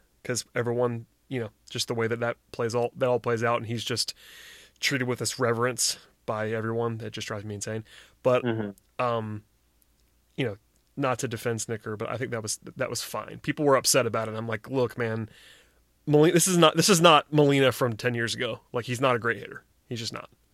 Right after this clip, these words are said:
Speaker 1: So it's okay."
Speaker 2: Yeah. Yeah.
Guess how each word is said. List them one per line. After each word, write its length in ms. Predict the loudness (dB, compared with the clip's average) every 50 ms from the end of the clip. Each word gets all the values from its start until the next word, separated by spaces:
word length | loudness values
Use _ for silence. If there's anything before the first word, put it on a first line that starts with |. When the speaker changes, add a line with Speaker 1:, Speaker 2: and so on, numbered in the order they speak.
| _
Speaker 1:
So 260 | -8 -6 -6 -6 -8 -12 _ _ _ _ _ -20 -20 -20 _ -20 -20 -20 _ _ _ _ -8
it's 120 | -6 -4 -4
okay." 240 | -4 -4 -6 -12 -14 _ _ _ _ _ _ _ _ _ _ _ _ _ -8
Speaker 2:
Yeah. 200 | -8 -6 -6 -8 -8 -8 -8 -10 -10 -12 -18 -20 -20 -20 -18 -14 -12
Yeah. 80 | -12